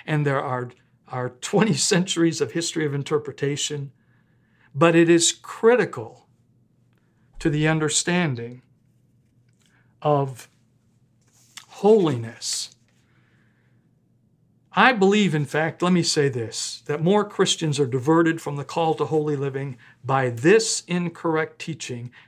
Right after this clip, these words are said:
that the Christian life is an agonizing struggle where holiness is not possible than any other teaching.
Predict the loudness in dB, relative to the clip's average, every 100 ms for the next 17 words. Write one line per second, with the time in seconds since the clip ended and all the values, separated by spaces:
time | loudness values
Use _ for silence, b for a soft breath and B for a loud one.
0 | b -8 -8 -2 0 0 -2 -2 -2 -2
1 | -4 -6 -8 -6 -6 -6 -2 -2 -2 -4
2 | -6 -8 -6 -2 0 0 -2 -4 -12 -14
3 | _ _ _ _ _ _ _ _ _ _
4 | _ _ _ _ _ _ _ _ _ -2
5 | -2 -2 -4 0 2 2 0 -4 -6 -6
6 | -6 -2 -2 -4 -8 -8 -6 -10 -12 -16
7 | -18 _ _ _ _ _ _ _ _ -4
8 | -2 -2 -4 0 0 0 -2 -8 -10 -4
9 | 0 0 -2 -8 _ _ -12 -8 -6 -6
10 | -10